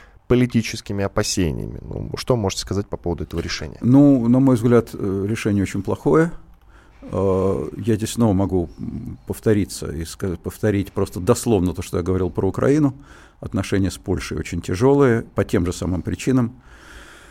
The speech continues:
Speaker 2: Польша в течение нескольких столетий была тесно привязана к ц-, к Российской империи, потом к, потом к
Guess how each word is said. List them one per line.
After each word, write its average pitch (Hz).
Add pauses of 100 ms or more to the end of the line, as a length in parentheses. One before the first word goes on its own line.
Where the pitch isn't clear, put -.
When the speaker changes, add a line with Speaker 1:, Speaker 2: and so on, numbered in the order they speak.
(300)
Speaker 2:
Польша 127
в 87
течение 120
нескольких 123
столетий 131
была 104
тесно 107
привязана 101
к -
ц-, -
к -
Российской 107
империи, 131
потом 98
к, -
потом 98
к 95